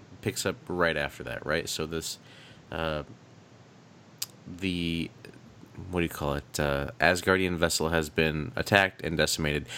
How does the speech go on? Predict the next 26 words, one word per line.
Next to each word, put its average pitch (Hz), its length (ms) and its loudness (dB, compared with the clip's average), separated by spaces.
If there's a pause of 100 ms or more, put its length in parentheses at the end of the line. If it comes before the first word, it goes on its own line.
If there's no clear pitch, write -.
(120)
which, 123 200 0
by 202 140 8
the 190 100 2
way, 170 400 2 (1200)
I 95 120 4
was 117 200 2
curious 143 360 0
about 76 220 -4
this, - 220 -4
and 85 100 0
I'm 87 80 0
gonna 95 140 2
ask 92 220 0
you 82 120 0
guys. 53 220 -6 (460)
So 104 220 4
Thanos, 123 640 2 (260)
his 127 220 2
thing 92 280 2
is 82 280 2
we 87 100 2
destroy 80 380 2
half 95 340 2
of 80 80 -10
the 78 100 2
population. - 760 -6